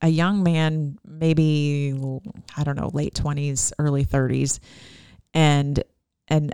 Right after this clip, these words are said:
I admire strong discipline in others because it's something that I, I am focused on within myself, and I,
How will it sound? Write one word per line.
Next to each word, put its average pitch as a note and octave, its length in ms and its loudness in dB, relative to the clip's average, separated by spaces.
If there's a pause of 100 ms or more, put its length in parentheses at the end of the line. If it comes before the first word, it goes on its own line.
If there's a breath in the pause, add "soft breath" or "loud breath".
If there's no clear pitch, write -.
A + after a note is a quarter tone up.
I D#3+ 180 6
admire D#3 840 0
strong C#3+ 480 0
discipline C#3+ 480 0
in D3 120 -2
others E3 440 0
because D3 260 -2
it's - 140 -2
something C#3+ 400 0
that C#3 100 -2
I, C#3 380 -2 (340)
I C#3+ 120 -4
am C3 280 -2 (220)
focused - 640 -2
on C#3 160 -2
within C#3 260 0
myself, C3+ 480 0
and C#3 80 -2
I, - 100 0